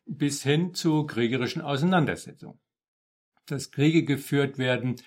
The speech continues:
äh, um Ölquellen, um Wasserzugang, um politischen Einfluss, also um die natürlichen Ressourcen, die man braucht,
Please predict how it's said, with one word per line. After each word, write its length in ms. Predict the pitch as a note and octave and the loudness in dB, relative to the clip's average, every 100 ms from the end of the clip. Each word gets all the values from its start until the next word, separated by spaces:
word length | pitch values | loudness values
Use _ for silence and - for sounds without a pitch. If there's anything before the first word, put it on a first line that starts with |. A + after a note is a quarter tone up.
| _ - | _ -8
äh, 60 | |
um 560 | C3 A#2+ C#3 F3 C3 - - | -6 -4 -6 -6 -6 -2 4
Ölquellen, 840 | C#3+ C3 - C3 B2 B2 A#2+ C#3+ | 4 4 0 0 4 4 2 0
um 300 | D3 B2 G2 | -2 -2 0
Wasserzugang, 1080 | B2+ C3 A2+ - A#2+ G2+ C3+ A#2+ A#2+ A#2+ B2+ | 0 0 -2 -2 -4 -4 -4 -2 0 -2 -4
um 680 | D3+ B2+ A#2+ B2 A#2+ B2 A#2+ | -6 -4 -2 -2 -2 -4 -8
politischen 680 | - A#2 A#2+ B2 - C3 - | -4 -2 0 -2 -2 -2 0
Einfluss, 840 | A#2+ C3 B2+ - B2 B2+ A#2+ - | 2 2 -2 -4 -2 -2 -4 -6
also 320 | C#3+ A#2 C3 | -6 -4 -4
um 260 | F3 C3+ C3+ | -2 -2 0
die 140 | B2 | 0
natürlichen 640 | A2+ G#2 - C3+ C3 B2 | 0 -2 -2 -2 -2 -4
Ressourcen, 600 | A2 G#2+ - A2+ A2 A#2 | -4 -6 -4 -2 -2 -2
die 100 | G#2 | -2
man 200 | G#2+ G#2+ G#2 | -2 -2 -6
braucht, 340 | G2 F#2+ - | -8 -8 -8